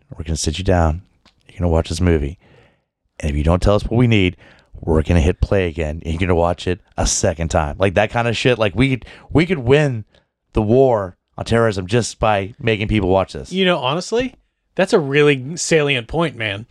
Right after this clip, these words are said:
Speaker 1: All right, <laughs> there we go.
Speaker 2: No, I'm saying, like, we could, we could do away with all the frickin', uh,
Speaker 1: <laughs>
Speaker 2: enhanced,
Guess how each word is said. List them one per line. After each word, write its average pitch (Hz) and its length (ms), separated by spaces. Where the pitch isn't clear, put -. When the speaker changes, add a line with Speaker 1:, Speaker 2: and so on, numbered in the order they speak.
Speaker 1:
All 139 140
right, 165 320
<laughs> - 40
there 226 180
we 220 120
go. 220 280
Speaker 2:
No, 196 140
I'm 214 140
saying, 262 340
like, 165 220
we 202 120
could, 226 180
we 226 120
could 214 140
do 202 120
away 185 240
with 135 120
all 165 320
the 208 80
frickin', 196 420
uh, 160 240
Speaker 1:
<laughs> 165 80
Speaker 2:
enhanced, 190 680